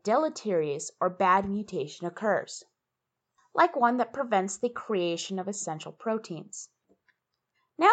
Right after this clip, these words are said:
D N A has some mechanisms in place to help, like having sections of nonsense code,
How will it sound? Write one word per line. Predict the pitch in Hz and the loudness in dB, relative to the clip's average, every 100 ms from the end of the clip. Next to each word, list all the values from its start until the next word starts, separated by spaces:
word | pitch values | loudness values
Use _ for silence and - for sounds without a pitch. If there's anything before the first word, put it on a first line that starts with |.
| 480 | 6
D | 370 427 | 2 0
N | 302 | 0
A | 277 | -2
has | 285 302 320 | 2 4 4
some | 381 370 | 2 2
mechanisms | 311 233 - 214 196 196 202 | 0 -2 -4 -4 -2 -4 -4
in | 226 | -6
place | 220 175 175 - | -4 -4 -4 -8
to | 240 | 0
help, | 277 226 - - _ 247 | 2 2 -2 -20 _ -8
like | 254 | -6
having | 294 285 294 | -4 -4 -4
sections | - 302 302 311 302 | -2 -2 -2 -6 -4
of | 269 | -2
nonsense | 247 226 214 220 240 240 | 0 0 0 -2 -6 -6
code, | - 196 - | -12 -8 -6